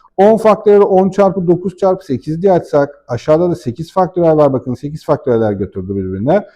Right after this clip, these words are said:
Doksan cevabına ulaşmış oluruz.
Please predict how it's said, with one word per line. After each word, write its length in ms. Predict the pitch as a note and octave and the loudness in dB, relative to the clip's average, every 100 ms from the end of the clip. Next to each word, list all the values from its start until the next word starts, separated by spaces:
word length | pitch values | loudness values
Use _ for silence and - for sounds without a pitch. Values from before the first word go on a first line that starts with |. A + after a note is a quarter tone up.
| _ - | _ -4
Doksan 340 | C3+ C3 D3+ B2+ | -2 0 -2 2
cevabına 540 | A#2+ G#2+ C#3 F#3+ - | 2 2 2 0 -2
ulaşmış 600 | C#3 A2+ C3+ F3+ F#3 - | -2 -2 -2 -6 -8 -8
oluruz. 420 | A#2 F#2+ - _ | -6 -6 -10 _